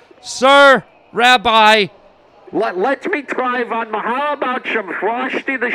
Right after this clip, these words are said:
Speaker 2: Snowman? Do you know this mensch?
Speaker 1: Who?
Speaker 2: Frosty the Snowman. I just said it. I mean, what do you got, the cauliflower in your ears?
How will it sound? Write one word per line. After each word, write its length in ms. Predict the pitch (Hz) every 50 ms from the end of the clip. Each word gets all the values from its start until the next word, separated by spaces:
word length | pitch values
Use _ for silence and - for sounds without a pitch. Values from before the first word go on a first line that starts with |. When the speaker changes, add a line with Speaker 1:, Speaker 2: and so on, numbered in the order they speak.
| - - -
Speaker 2:
Snowman? 600 | 220 220 214 214 208 190 180 175 165 143 135 135
Do 60 | 175
you 160 | 214 240 254
know 180 | 269 277 262 262
this 300 | 247 277 269 - 220 220
mensch? 540 | 247 254 254 269 285 285 254 - - - - - - - - - - - -
Speaker 1:
Who? 480 | 226 277 285 277 247 208 170 127 104 _ _ _ -
Speaker 2:
Frosty 560 | - - 180 185 185 190 190 - - 262 269
the 160 | 254 277 277 - - -
Snowman. 520 | 359 320 330 320 320 311 285 240 208 175
I 120 | 170 170 -
just 240 | - 208 226 - - 254
said 200 | 269 277 285 285
it. 140 | 277 254 226
I 80 | 196
mean, 240 | 185 190 202 196 170 - - - - - -
what 160 | - 226 233
do 60 | 220 214
you 100 | 190 160
got, 260 | 156 180 180 170 -
the 120 | 165 147
cauliflower 720 | 131 - 175 185 208 233 254 240 196 - 254 262 269 269 269
in 180 | 269 262 269 269
your 180 | 269 269 269
ears? 480 | 269 269 285 302 302 311 269 220 175